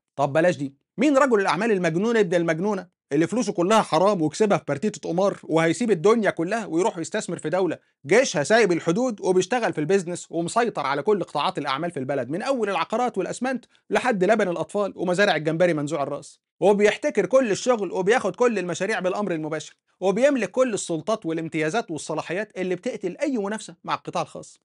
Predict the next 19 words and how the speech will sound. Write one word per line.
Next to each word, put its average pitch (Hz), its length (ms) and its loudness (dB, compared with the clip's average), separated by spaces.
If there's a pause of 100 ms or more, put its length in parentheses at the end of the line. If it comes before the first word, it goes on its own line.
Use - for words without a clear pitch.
(180)
هي 302 180 4
دي 311 60 0
الأسباب 247 380 0
اللي 202 100 0
بتخلي 220 280 -2
المستثمرين 180 580 -4
ما 185 100 0
يقربوش 185 460 0
من 170 80 -2
مصر 190 280 -2
حتى 196 340 -2
لو 160 140 4
بقى 185 180 0
فيها 214 200 2
مليون 180 420 2
كوبري 165 320 2
من 139 100 -6
كل 214 160 2
المقاسات. 143 480 -8